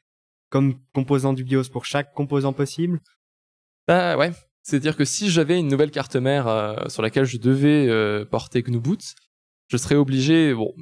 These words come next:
Speaker 2: là, en fait, généralement, on a quand même des méthodes. Disons que beaucoup de P C ont des composants communs.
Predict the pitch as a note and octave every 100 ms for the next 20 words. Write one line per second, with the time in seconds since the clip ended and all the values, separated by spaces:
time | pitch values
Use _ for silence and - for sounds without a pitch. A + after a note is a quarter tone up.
0 | D3 C3+ A#2+ F3+ D3 D3+ D#3+ F3+ B2 D3+
1 | C3+ B2 A#2 - - _ - C3 E3+ -
2 | B2+ - _ - C3+ E3 D3 C3 B2+ D3+
3 | A#2 A2 B2 B2 B2 B2 A#2+